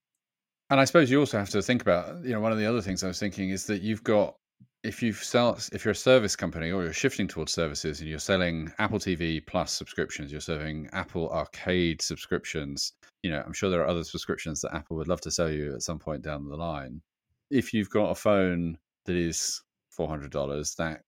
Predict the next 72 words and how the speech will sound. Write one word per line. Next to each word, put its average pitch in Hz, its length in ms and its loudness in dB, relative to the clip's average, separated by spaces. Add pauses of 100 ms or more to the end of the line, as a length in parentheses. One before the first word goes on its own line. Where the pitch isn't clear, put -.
(120)
will 113 360 -6
happily 92 320 0
run 76 400 -2
Apple 78 180 -6
Arcade 71 340 -4
for 78 140 -8
a 71 40 -6
long, 73 200 -6
you 90 80 -8
know, 71 220 -10
and 87 120 -6
will 85 180 -2
be 90 160 0
able 80 120 -2
to 73 80 -12
do 82 140 -2
so 76 180 -6
for 73 100 -10
a 69 40 -6
while, 67 260 -8
happily 90 300 0
run 78 200 -2
Apple 71 220 -10
T 73 180 -8
V, 67 260 -8
happily 92 280 -2
run 82 300 -2 (320)
all 98 120 0
these 85 240 0
new 80 380 -4
A 82 160 -4
R 78 180 -4
functionalities 76 720 -8
and 73 80 -16
features 78 380 -8
that 73 120 -6
they're 73 120 -8
trying 73 260 -8
to - 80 -18 (100)
push 71 280 -10
and, 71 120 -12 (300)
and 82 80 -6
all 87 120 -4
the 85 100 0
other 87 180 0
stuff, - 400 -12
then 87 240 0 (380)
all 107 160 4
of 85 80 -2
a 82 60 -2
sudden 82 260 0
you're 78 120 -2
like, 80 220 2
"Well, 90 300 0 (160)
maybe 101 180 2
we 85 140 0
can 82 160 -6
lose 104 280 4
some 78 160 -4
money, 76 300 -4
or 73 80 -6
not 62 140 -12
lose 92 260 2
money, 78 160 -4
but 82 100 -4
we 82 60 -6
can 85 140 -6
drop 101 240 0
the 98 60 -8
price 92 440 2
because 82 280 -8
that 85 180 -4